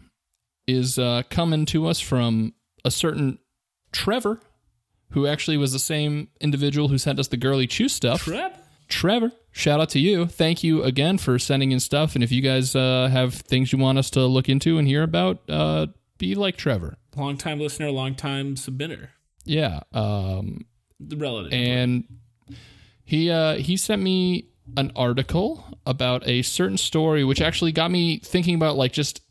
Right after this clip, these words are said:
Speaker 1: the whole thing as a theme of the episode. So I actually found a couple more examples of similar things.
Speaker 2: Oh, hit me
Speaker 1: I
Speaker 2: with
Speaker 1: know I'm
Speaker 2: those
Speaker 1: being
Speaker 2: simmy
Speaker 1: vague
Speaker 2: things.
Speaker 1: right now.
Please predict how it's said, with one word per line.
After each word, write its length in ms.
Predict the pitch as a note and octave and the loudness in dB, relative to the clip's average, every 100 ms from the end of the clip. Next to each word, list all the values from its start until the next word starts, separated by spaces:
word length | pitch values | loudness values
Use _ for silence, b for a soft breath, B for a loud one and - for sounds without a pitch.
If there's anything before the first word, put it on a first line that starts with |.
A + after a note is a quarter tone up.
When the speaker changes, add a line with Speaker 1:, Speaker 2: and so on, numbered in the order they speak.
| _ _ - | _ _ -10
Speaker 1:
the 240 | B2+ B2 | -2 0
whole 180 | C#3+ D#3 | 2 0
thing 280 | - E3 D#3 | 0 0 2
as 120 | C3 | 0
a 120 | - | -4
theme 440 | - - D3+ D3+ D3 | -6 0 2 2 0
of 120 | C3 | 0
the 120 | A2+ | -2
episode. 420 | C3 F3 - G#3 | -2 -2 0 0
So 120 | G3+ | 0
I 40 | B2+ | -2
actually 220 | B2 A#2+ | 0 -2
found 220 | - B2+ | 0 -2
a 40 | B2 | -2
couple 280 | C#3+ C3+ | -2 0
more 420 | C3 C3 C3+ C3 C3 | 0 2 2 0 -2
examples 720 | A2+ C3 A#2 C3 D#3 D3 C#3+ | -4 -2 -2 0 0 0 0
of 300 | - A2+ A2+ | 0 -2 -2
similar 460 | - - C#3 C3 A2 | -4 -2 0 0 0
things. 840 | - - G#3+ F3+ D3+ F#3 A3+ - C3+ | -4 -2 0 2 0 0 -4 -6 -6
Speaker 2:
Oh, 220 | C3 A2+ | -4 -6
hit 160 | - F3 | -6 -4
me 80 | F3 | 0
Speaker 1:
I 20 | |
Speaker 2:
with 140 | A#2+ | 2
Speaker 1:
know 60 | C3+ | 4
I'm 60 | |
Speaker 2:
those 100 | C3 | 4
Speaker 1:
being 140 | C3+ B2+ | 4 4
Speaker 2:
simmy 140 | A2+ | 4
Speaker 1:
vague 180 | C3+ - | 4 4
Speaker 2:
things. 320 | A2 G2+ F#2 | 2 -2 -4
Speaker 1:
right 60 | |
now. 80 | F#2 | -4